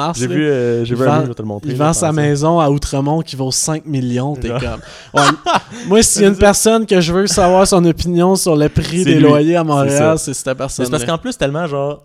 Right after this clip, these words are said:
Speaker 2: même si tu loues pas d'appart à Montréal, tout le monde est au courant que les loyers à Montréal, c'est,
Speaker 1: Il
Speaker 2: c'est
Speaker 1: faut qu'ils soient au
Speaker 2: inabordable, là.
Speaker 1: courant, là.
Speaker 2: Puis là, t'es premier ministre,
Speaker 1: C'est
Speaker 2: là.
Speaker 1: ça, tu peux pas, tu peux même pas faire à semblant de le nier, genre.
Speaker 2: C'est ça.
Speaker 1: C'est juste un fait, c'est même pas,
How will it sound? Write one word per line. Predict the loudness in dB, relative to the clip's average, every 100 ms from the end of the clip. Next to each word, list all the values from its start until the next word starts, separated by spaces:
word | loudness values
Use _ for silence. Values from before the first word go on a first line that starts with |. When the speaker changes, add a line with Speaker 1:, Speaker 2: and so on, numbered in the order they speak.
| _
Speaker 2:
même | -8 -6 -6 -8
si | -8 -8 -8 -10 -14 -14
tu | -12
loues | -10 -10
pas | -8 -8
d'appart | -6 -8 -8 -6
à |
Montréal, | -4 -2 0 -2 -4 -6 _ _ _ _ _ -10
tout | -8
le |
monde | -6
est | -6
au | -6
courant | -4 -4 -6
que | -6
les | -8 -8
loyers | -8 -8
à | -8
Montréal, | -8 -8
c'est, | -8 -12
Speaker 1:
Il |
Speaker 2:
c'est | -10
Speaker 1:
faut | -8
qu'ils | -6 -6
soient | -6
au | -6
Speaker 2:
inabordable, | -6 -6 -8
là. | -10
Speaker 1:
courant, | -10 -8 -6
là. | -6
Speaker 2:
Puis | -2
là, | -4
t'es | -4 -10
premier | -8 -6 -6 -6
ministre, | -6 -8 -8 -6
Speaker 1:
C'est | -4 -2
Speaker 2:
là. | -2
Speaker 1:
ça, | -4
tu | -8 -8
peux | -8
pas, | -2 -2
tu | -2 -8
peux | -4 -2
même | 0 -2
pas | -2 -4
faire | -2 -2 0
à | -2
semblant | -4 -4 -4 -4 -4
de | -6
le | -8 -6
nier, | -6 -4 -4 -4
genre. | -8 -10
Speaker 2:
C'est | -10
ça. | -8 -6
Speaker 1:
C'est | -4
juste | -2 -2 -2
un | -6
fait, | -8 -6 -4 -4
c'est | -2
même | -2
pas, | 0